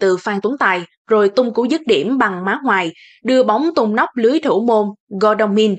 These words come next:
phía bên U hai ba Hàn Quốc. Bàn thắng này giúp U hai ba Việt Nam cầm hòa đương kim vô địch và mở thêm cơ hội đi tiếp cho đội nhà. Sau hai trận đấu, cầu thủ của câu lạc bộ Hà Nội đang cho thấy giá trị của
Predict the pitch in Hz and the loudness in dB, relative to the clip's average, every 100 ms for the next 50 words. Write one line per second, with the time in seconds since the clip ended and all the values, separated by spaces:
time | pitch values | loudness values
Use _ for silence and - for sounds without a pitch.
0 | - - 254 240 208 202 196 185 180 151 | -6 -4 0 0 0 -2 -2 -2 -2 -4
1 | 190 311 - - - - 233 226 277 311 | 0 -2 -2 -20 -18 -4 -4 -2 -4 0
2 | 202 202 311 226 226 208 214 202 - 214 | 0 0 -2 -2 -2 0 0 -2 -2 -2
3 | 208 214 208 190 202 185 190 220 226 208 | -2 -2 -2 -2 -2 -2 0 -2 0 0
4 | 208 175 - 180 180 180 185 269 214 208 | 0 -2 -2 -4 -2 -2 -2 -2 -4 -4
5 | 190 160 180 180 247 320 - 185 156 170 | -2 -2 -2 -2 -2 -2 -2 -2 -2 -2
6 | 175 160 _ _ _ - - - 240 226 | -4 -6 _ _ _ -20 -12 -4 -2 -2
7 | 202 196 175 190 320 - - 240 226 190 | -2 -2 -2 0 -2 -6 -4 -2 2 2
8 | 233 262 262 214 196 175 202 190 175 170 | 2 0 -2 0 0 -2 -2 0 2 2
9 | 175 202 190 196 190 185 220 254 254 185 | 0 -2 -2 -4 -4 -2 -2 -2 -2 -2
10 | 156 | -4